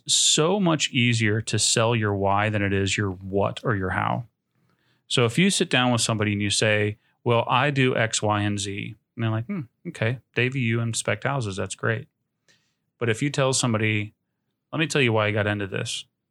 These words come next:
I saw some people that I really cared about get burned, and there's a lot of people that don't know what they're doing in this industry, and I wanna change that."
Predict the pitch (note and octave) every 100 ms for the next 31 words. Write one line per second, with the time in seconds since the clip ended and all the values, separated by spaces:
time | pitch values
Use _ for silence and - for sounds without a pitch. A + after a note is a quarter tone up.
0 | _ - B2+ - C3 - A2+ A#2 A2 G#2
1 | G2 G2+ A#2+ C#3 D#3 D3 C3+ C3 C3 C3
2 | A#2+ - G#2+ A2+ A#2+ C#3 - _ _ _
3 | - - _ B2+ G#2 G2+ G2 G#2+ - G#2+
4 | G2+ G2+ A2 A2 B2 A2 G2+ G#2+ - A2
5 | G#2 G#2 F#2+ G#2+ G#2+ G2+ - A2 A2 -
6 | B2+ C3 B2 - G#2+ G2+ G#2 A2+ G#2+ A#2+
7 | A#2 C3+ D3+ - - -